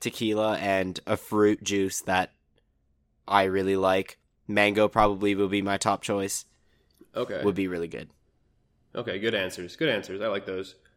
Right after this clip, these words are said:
Speaker 2: I also like wheat beers. Um, I like I P As, but in terms of, like, brands that I drink, I drink a lot of Stella,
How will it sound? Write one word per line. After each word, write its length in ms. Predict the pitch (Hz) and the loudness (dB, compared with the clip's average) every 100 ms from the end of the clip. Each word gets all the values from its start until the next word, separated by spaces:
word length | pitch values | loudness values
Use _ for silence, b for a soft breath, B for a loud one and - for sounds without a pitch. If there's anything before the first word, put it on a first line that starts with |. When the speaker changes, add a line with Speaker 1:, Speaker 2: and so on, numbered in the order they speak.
| _ - | _ 2
Speaker 2:
I 80 | |
also 240 | 139 156 156 | 4 4 4
like 160 | 143 | 4
wheat 200 | 120 120 | 4 0
beers. 500 | 117 110 110 107 - _ _ _ | 0 -2 -2 -6 -14 _ _ _
Um, 520 | 98 98 95 95 92 - 107 | -6 -4 -2 -4 -6 -12 -6
I 60 | |
like 160 | 110 110 | -2 0
I 100 | 107 | -2
P 220 | 110 104 | -2 -2
As, 380 | 98 95 98 - | 0 -2 -6 -8
but 240 | 117 - | -4 -2
in 160 | 113 107 | -4 -4
terms 240 | 139 135 | -2 0
of, 40 | 127 | -2
like, 280 | 110 92 | -2 -6
brands 400 | 104 98 104 123 | -4 0 0 0
that 100 | 131 | 0
I 80 | 123 | 0
drink, 300 | 127 131 131 - b b b b _ _ | 4 4 4 -2 b b b b _ _
I 40 | - | 0
drink 220 | 131 139 | 2 4
a 20 | |
lot 140 | 131 | 4
of 40 | 131 | 4
Stella, 580 | 123 117 117 113 113 | 2 4 4 2 -2